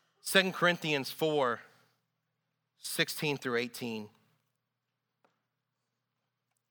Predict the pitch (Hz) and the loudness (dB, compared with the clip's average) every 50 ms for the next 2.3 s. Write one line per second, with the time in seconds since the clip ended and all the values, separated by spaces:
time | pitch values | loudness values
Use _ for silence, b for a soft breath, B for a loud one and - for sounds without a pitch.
0 | _ _ _ _ _ _ _ _ _ _ _ _ _ _ _ _ _ _ _ _ | _ _ _ _ _ _ _ _ _ _ _ _ _ _ _ _ _ _ _ _
1 | _ - 156 156 147 - 151 143 139 135 143 135 139 139 139 139 139 127 - - | _ 4 4 4 4 2 0 0 0 2 2 4 4 4 4 2 0 -4 -4 -2
2 | - 127 120 117 117 - | 0 0 0 0 -2 -6